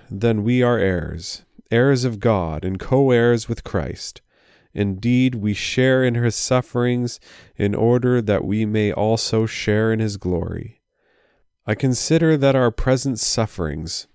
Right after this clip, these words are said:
are not worth comparing with the glory that will be revealed in us. For the creation waits in eager expectation for the children of God to be revealed.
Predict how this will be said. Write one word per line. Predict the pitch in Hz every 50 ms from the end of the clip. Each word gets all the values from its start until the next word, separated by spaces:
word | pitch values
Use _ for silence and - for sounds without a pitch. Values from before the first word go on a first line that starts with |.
| - - -
are | - 104 104
not | 110 117 117 120 - -
worth | 110 107 110 113 117 117 - -
comparing | - - 101 95 - - 120 113 113 113 113 117 113 110
with | 107 101 -
the | - 95
glory | 92 98 101 101 110 113 117 117 120 120 107
that | 92 98 -
will | - 101 104
be | 98 107 104 101
revealed | 95 90 85 92 104 110 113 113 113 110 101
in | - - 95 92 -
us. | - - - - - - - - - _ _ _ _ _ _ _ _ - - _ _
For | _ - - 113 107
the | 110
creation | 101 - - 123 120 120 123 131 143 147 139 - - - 139 131 117 104
waits | 110 113 113 117 - - - -
in | 87 87 -
eager | 95 123 120 120 135 135 131 131 - -
expectation | 104 107 - - - - 113 107 101 - - - - - 127 120 110 - - 85 85 87 90
for | - - 98
the | 90 92 -
children | - - - 120 120 123 117 123 120 117
of | 110 98
God | 90 101 101 107 107 107 110 107 -
to | - 95
be | 92 101 104
revealed. | 101 101 95 90 90 92 90 85 82 92 92 98 - -